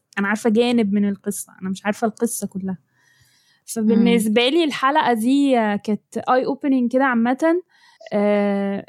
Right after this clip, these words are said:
Speaker 1: بتأكد لي أكتر إني ما أحكمش أو إني ما أعتبرش إن الاسامبشنز أو ال-، الافتراضات بتاعتي حقيقية، حتى للناس القريبة ليا. still هيفضل دايما في حتة كده صغيرة، كده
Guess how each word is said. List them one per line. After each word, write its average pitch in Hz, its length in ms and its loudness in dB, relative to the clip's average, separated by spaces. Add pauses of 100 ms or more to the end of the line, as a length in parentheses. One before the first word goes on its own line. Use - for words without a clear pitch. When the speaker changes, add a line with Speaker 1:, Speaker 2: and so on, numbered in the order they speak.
Speaker 1:
بتأكد 226 560 0
لي 277 140 2
أكتر 302 640 0
إني 240 260 0
ما 220 120 0
أحكمش 277 600 0
أو 226 160 -2
إني 226 320 -2
ما 220 180 0
أعتبرش 226 800 0
إن 220 260 -2
الاسامبشنز 285 880 0 (120)
أو 214 180 0
ال-، 208 640 -2 (300)
الافتراضات 240 920 2
بتاعتي 254 480 0 (440)
حقيقية، 220 680 0 (360)
حتى 277 420 0
للناس 240 360 0
القريبة 220 460 -2
ليا. 185 240 -6 (420)
still 254 260 0
هيفضل 240 460 2
دايما 240 320 0
في 240 200 -6
حتة 311 320 -2
كده 339 240 2
صغيرة، 330 380 2
كده 392 220 0